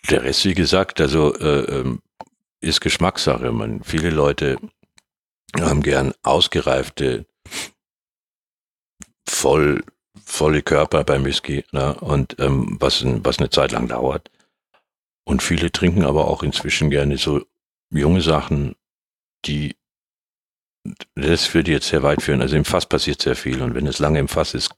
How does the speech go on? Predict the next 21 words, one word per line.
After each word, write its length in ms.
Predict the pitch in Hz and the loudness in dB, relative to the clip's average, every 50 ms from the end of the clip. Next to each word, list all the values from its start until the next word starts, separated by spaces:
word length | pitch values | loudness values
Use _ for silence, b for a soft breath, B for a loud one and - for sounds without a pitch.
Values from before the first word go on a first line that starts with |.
| - - _ _ | -10 -12 _ _
kann 240 | - - 82 73 - | -4 -2 0 0 2
auch 220 | - 73 - - _ _ _ _ | 0 0 -2 -4 _ _ _ _
wirklich 380 | 71 76 78 - - 80 - | -6 -4 -4 -4 -4 -4 -2
sehr, 200 | - 76 76 67 - - _ - - | 0 0 0 0 -2 -6 _ -12 -6
noch 280 | - 58 71 - - _ - - | -2 -2 -2 -2 -2 _ -10 -6
mehr 260 | - 78 73 - 147 | -2 0 2 2 2
passieren, 500 | - - 151 - - - 147 131 117 - - - | 0 -2 -2 -2 0 0 -2 -2 -4 -6 -6 -4
ja. 200 | 135 127 127 - - B B B B B B B B B B B B B B B B - _ - | -4 -4 -4 -6 -10 B B B B B B B B B B B B B B B B -14 _ -2
Und 320 | 71 69 67 - - - _ _ _ _ - - | -2 -2 -2 -4 -8 -14 _ _ _ _ -4 0
wenn 140 | 80 80 78 | 2 4 4
man, 300 | 78 73 69 65 58 - B B B B B B _ _ | 4 4 2 0 -4 -6 B B B B B B _ _
wenn 140 | - 71 76 | -2 2 2
man 120 | 80 71 | 2 2
schon 280 | - - 82 76 73 - | 2 0 0 0 0 0
einige 600 | 60 80 82 85 85 78 82 76 78 73 - - - | 0 2 2 2 2 4 4 4 2 2 0 -2 -6
Erfahrungen 400 | 73 - - 73 80 85 82 76 | -4 0 2 2 4 4 4 2
gemacht 400 | 73 69 78 82 - - - 95 | 2 2 2 0 0 0 0 0
hat 160 | 82 - - | 0 2 0
mit 180 | 80 73 - | -2 -2 -2
Whisky, 340 | 78 76 73 - - 80 78 | -4 -4 -4 -4 -6 -6 -4
dann 300 | - 71 71 71 65 64 | -2 0 0 -2 -2 -4